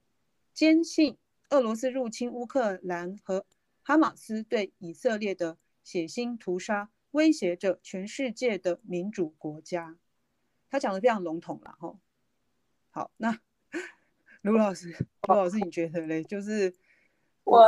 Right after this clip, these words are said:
Speaker 1: 我是，我是觉得其他国家好像在这个时候表现出来，真的是民主都也，也，也被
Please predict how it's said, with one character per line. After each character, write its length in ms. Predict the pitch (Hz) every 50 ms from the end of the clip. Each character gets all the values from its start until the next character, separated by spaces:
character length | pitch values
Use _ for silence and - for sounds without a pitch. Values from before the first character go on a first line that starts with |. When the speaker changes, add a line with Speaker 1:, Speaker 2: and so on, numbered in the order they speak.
| 226
Speaker 1:
我 60 | 214 220
是， 240 | 220 269 277 - -
我 140 | - 214 226
是 280 | 240 240 - 320 302 269
觉 140 | - 254
得 100 | 254 247
其 140 | 240 269 262
他 180 | 254 262 262 269
国 160 | 233 226 226
家 320 | 226 254 247 240 240 247 - _ _ _ _ _ _ _ _ _
好 100 | - 196
像 140 | 220 262 277
在 120 | 294 285 285
这 80 | 294
个 80 | 277 277
时 140 | 240 254 262
候 100 | 269 240
表 160 | 214 196 190
现 200 | - 269 254 240
出 120 | 220 262 254
来， 600 | 247 247 240 220 208 202 196 196 196 202 208 190 - _ _ _ - -
真 140 | 254 240
的 140 | 240 240 226
是 380 | 220 233 240 240 226 208 196 196
民 260 | - 202 208 220 240
主 160 | 220 208 185
都 160 | 180 - - -
也， 240 | - 202 196 190 -
也， 260 | - 202 202 190 -
也 140 | - 208 202
被 320 | - - 156 247 226 -